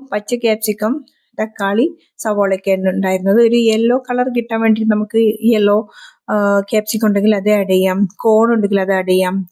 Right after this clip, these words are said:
പിന്നെ അതേപോലെ, ആ, നമ്മളെ ഒലീവ് ഇല്ലേ, ഗ്രീനും ബ്ലാക്കും ഒക്കെ ഉള്ള ഒലീവ് ഉണ്ടെങ്കിൽ അത് ആഡ് ചെയ്യാം. അപ്പോൾ പിന്നെ ഇതിൻ്റെ കൂടെ തന്നെയുള്ള മോസറൽ-, മോസറല്ല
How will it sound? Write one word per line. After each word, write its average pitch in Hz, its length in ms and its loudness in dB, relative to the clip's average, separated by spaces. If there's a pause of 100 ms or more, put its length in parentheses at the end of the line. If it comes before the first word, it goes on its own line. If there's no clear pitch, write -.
പിന്നെ 196 260 0
അതേപോലെ, 190 480 0 (460)
ആ, 190 140 -4
നമ്മളെ 190 420 0
ഒലീവ് 202 380 4
ഇല്ലേ, 185 220 2 (280)
ഗ്രീനും 208 440 2 (160)
ബ്ലാക്കും 202 320 -2
ഒക്കെ 202 140 -4
ഉള്ള 202 100 4
ഒലീവ് 196 280 2
ഉണ്ടെങ്കിൽ 196 280 0
അത് 190 140 -2
ആഡ് 180 180 -2
ചെയ്യാം. 185 240 -4 (480)
അപ്പോൾ 202 240 -2
പിന്നെ 196 260 0 (180)
ഇതിൻ്റെ 196 320 2
കൂടെ 196 200 0
തന്നെയുള്ള 190 380 -2 (420)
മോസറൽ-, 196 680 -2 (180)
മോസറല്ല 202 540 2